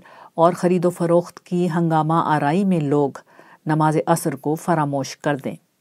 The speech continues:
چنانچہ اللہ تعالیٰ نے خاص طور پر لوگوں کی توجہ اس نماز کی طرف مبذول کرائی۔ دور جدید میں ایک دوسرے پہلو سے اب یہ توجہ فجر کی نماز کی طرف دلانے کی ضرورت ہے۔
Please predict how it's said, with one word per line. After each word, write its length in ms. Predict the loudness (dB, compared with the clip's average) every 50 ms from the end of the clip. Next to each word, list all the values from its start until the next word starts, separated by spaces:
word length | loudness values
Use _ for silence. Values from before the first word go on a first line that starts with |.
| _ _ _ _ _ _ _ _ _ _ _ _ _ -2
چنانچہ 260 | 0 0 0 2 2
اللہ 280 | 0 0 0 -2 -2 0
تعالیٰ 280 | 0 0 2 0 0
نے 120 | -2 -4 -6
خاص 420 | -6 -4 -4 -2 -2 -4 -6 -4
طور 200 | 0 2 2 2
پر 220 | 0 -2 -4 -4 -4
لوگوں 360 | -4 -2 -2 -2 -2 -2 -4
کی 120 | -4 -6 -6
توجہ 520 | -4 -4 -2 -2 -2 -4 -2 -4 -4 -4 -4 -8 -18 -20 -20 -10 -4
اس 240 | -2 -2 -2 0 -2
نماز 360 | -2 0 0 -2 -4 -4 -6
کی 100 | -8 -6
طرف 340 | -4 -4 -4 -4 -6 -8 -8 -4
مبذول 500 | -2 -2 -2 -4 -6 -6 -4 -4 -4 -4
کرائی۔ 400 | -6 -4 -2 -2 0 -2 -2 -4 -10 _ _ _ _ _ _ _ _ _ _ _ _ _ _ _ _ _ _ _ _ _ _ _ _ -4
دور 200 | 0 0 0 2 0 -2 -2
جدید 380 | -4 -2 -2 0 -2 -2 -2
میں 200 | 0 0 0 0 0 0
ایک 200 | 0 0 0 -2 _ -2
دوسرے 320 | -2 0 0 0 0 -2
پہلو 460 | 0 0 0 -2 0 0 0 2 2 0
سے 280 | 0 -2 -2 -4 -4 -6 -10 -20 -20 -20 _ _
اب 160 | 0 0 2 2
یہ 140 | 2 2 2
توجہ 520 | 0 -2 -2 -2 -4 -2 -2 -2 -2 -2 -4 -6 -14 -20 -20 _ _ -14 -6
فجر 340 | -2 0 2 2 2 0
کی 160 | 0 -2 -4 -4
نماز 380 | -4 -2 -2 -2 -4 -4 -6
کی 100 | -8 -8
طرف 260 | -4 -4 -4 -4 -4
دلانے 480 | -6 -4 -2 -2 0 0 -2 -4 -4 -4
کی 140 | -4 -4 -2
ضرورت 560 | 2 2 2 2 2 0 -2 -2 -2 -4 -8
ہے۔ 80 | -8